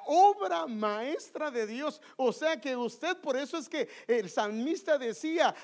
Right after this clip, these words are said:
"Cuando estaba en el vientre, tú agarraste todos los detalles de quién iba a ser yo". Él, él, hermano amado, hizo todos los detalles estando en el vientre de su madre, hermano amado. Los detalles que estaban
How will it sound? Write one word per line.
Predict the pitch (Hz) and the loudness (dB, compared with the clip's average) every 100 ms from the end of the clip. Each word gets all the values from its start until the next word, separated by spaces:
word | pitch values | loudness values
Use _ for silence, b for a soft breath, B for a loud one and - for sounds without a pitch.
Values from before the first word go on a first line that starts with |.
| B | B
"Cuando | 262 214 220 | -2 0 0
estaba | 208 - 320 381 381 | -2 0 0 0 -2
en | 320 | -2
el | 254 226 | -2 -4
vientre, | 214 330 381 370 294 - B - | -2 -2 -2 0 -2 -2 B 2
tú | 320 349 311 B | 6 6 6 B
agarraste | - 220 214 208 254 359 - 302 254 - _ | -2 0 0 0 2 0 -2 -4 -4 -8 _
todos | 381 392 392 | 0 2 2
los | 320 277 | 2 2
detalles | 202 214 - 311 359 392 320 233 - B | 2 0 0 0 2 2 2 0 -4 B
de | 226 233 208 - - | 4 4 4 -6 -8
quién | 277 302 330 | -2 2 2
iba | 330 | 2
a | 262 | 0
ser | - 294 254 | 0 -4 -4
yo". | 165 311 311 185 | -6 0 0 2
Él, | 277 294 B | 0 -2 B
él, | 277 339 | -4 0
hermano | 330 262 311 302 | 0 0 0 0
amado, | 269 320 294 - - | 0 0 0 -2 -6
hizo | 294 302 - | -2 -2 -4
todos | - 339 370 370 | -6 -4 -2 0
los | 311 220 | 0 0
detalles | 214 165 254 311 277 | -4 -2 -2 -2 -4
estando | 196 - 254 262 | -6 -4 -6 -6
en | 233 | -8
el | 190 | -8
vientre | 202 277 269 262 | -8 -8 -4 -4
de | 208 | -6
su | - 170 | -8 -12
madre, | 175 220 254 220 170 | -8 -4 -2 -2 -6
hermano | 165 185 185 | -6 -6 -6
amado. | 180 202 180 B B | -6 -4 -6 B B
Los | 220 226 214 | 0 0 2
detalles | 214 208 294 349 381 330 - | 0 -2 0 2 2 0 -4
que | 247 | -6
estaban | 208 - - 285 359 359 285 | -6 -8 -2 0 2 2 0